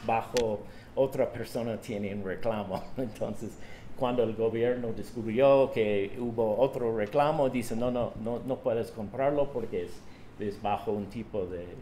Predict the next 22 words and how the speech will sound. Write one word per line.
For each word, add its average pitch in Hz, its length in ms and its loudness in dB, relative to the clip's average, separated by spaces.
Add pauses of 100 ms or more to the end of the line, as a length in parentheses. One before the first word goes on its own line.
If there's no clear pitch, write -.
(140)
de 87 420 -4
litigación 92 600 -10 (440)
en, 95 140 -6
en, 95 300 -10
en 92 140 -10
el". - 520 -12
Entonces, 156 380 -4 (200)
lo 185 100 -4
que - 120 -2
pasa 185 640 2 (360)
es 147 160 -4
hay 151 200 2
muchos, 170 840 -4
eh, - 640 -12
hay 139 100 0
mucho 151 300 -4
delay 110 440 2
acá, 95 340 0
¿no? 110 220 0
Hay, 107 460 -2
hay, 107 200 -2 (320)
la, 98 160 -4